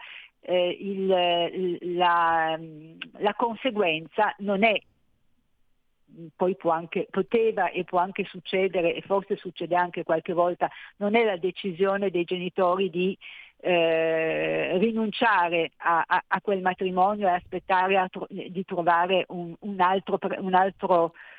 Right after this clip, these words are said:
marito o un'altra moglie, eh, più accettabili da parte del figlio o della figlia. Il, la, la reazione dei genitori quasi sempre è, eh, la,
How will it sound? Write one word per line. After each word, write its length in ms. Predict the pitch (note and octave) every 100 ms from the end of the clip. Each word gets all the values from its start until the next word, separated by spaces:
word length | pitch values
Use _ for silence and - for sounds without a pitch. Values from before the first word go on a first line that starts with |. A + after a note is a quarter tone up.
| -
marito 440 | - G3 G3+ A3+ A3+
o 40 |
un'altra 400 | F#3 F3+ F3+ F#3
moglie, 680 | F3+ F3+ F#3 F#3+ G3 F#3+ F#3
eh, 160 | F#3
più 160 | F3+ A3
accettabili 800 | G3 - G3 - F3+ F#3+ F#3+ F#3+
da 140 | F3+
parte 340 | F3 F3 E3+ F3+
del 160 | F3
figlio 480 | - F#3 G3 G3 F#3 -
o 140 | F#3+
della 300 | F#3 F3 F3
figlia. 460 | - E3+ D#3+ D#3 D3+ - - -
Il, 240 | - G#3+ G#3
la, 540 | G3 - G#3 F#3+ F#3
la 140 | F#3+ G#3+
reazione 760 | A3+ A3 - C4 B3 G3 F#3
dei 140 | F#3
genitori 800 | F#3+ G3+ G#3 - F#3 E3 E3+ A#3 -
quasi 340 | G3+ E3+ G#3
sempre 560 | - E3 E3 - A3 -
è, 280 | - F3 F3 - _
eh, 560 | E3 E3 D#3 D#3 C#3
la, 400 | D#3+ D#3+ D3+ D3